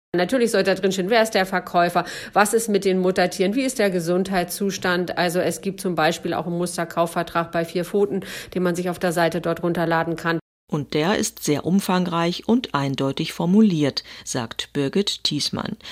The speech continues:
Speaker 2: Dort stehe beispielsweise auch, dass nicht der Käufer beweisen müsse, dass der Hund schon vorher krank war,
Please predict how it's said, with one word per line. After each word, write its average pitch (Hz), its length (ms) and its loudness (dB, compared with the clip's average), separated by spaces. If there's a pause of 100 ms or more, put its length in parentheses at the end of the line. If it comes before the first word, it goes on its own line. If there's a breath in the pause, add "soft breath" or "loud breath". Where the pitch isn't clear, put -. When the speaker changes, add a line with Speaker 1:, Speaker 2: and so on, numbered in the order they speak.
(140 loud breath)
Speaker 2:
Dort 147 260 4
stehe 160 300 4
beispielsweise - 800 -2
auch, 170 260 2
dass - 240 -6
nicht - 160 -6
der 135 140 -2
Käufer 196 340 2
beweisen 175 500 2
müsse, 170 300 0
dass 135 160 -4
der 135 180 -2
Hund 151 200 -2
schon 135 200 -4
vorher 190 360 4
krank 185 340 0
war, 175 240 4